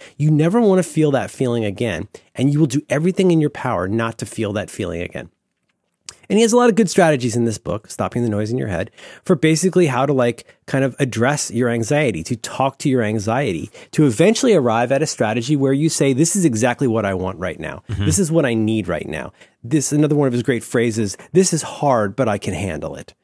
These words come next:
Speaker 1: And then once you're past that level in the, in the training, you get to something which is called Act As Though.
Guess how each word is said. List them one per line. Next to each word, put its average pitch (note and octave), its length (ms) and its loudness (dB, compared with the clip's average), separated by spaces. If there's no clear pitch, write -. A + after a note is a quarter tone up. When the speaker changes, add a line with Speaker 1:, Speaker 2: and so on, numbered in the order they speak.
Speaker 1:
And E3 140 4
then F#3+ 80 6
once B3 220 4
you're G3+ 160 2
past E3 420 -2
that E3+ 220 0
level A2+ 500 -2
in B2 200 0
the, G#2 220 -2
in A2+ 140 -2
the G#2+ 60 -4
training, G2+ 500 -4
you F3+ 140 0
get D#3 220 0
to C#3 100 -6
something A#2+ 280 -2
which A#2+ 140 -2
is D#3 80 -4
called D#3+ 220 -2
Act - 260 -8
As C#3+ 140 -2
Though. A3+ 300 -4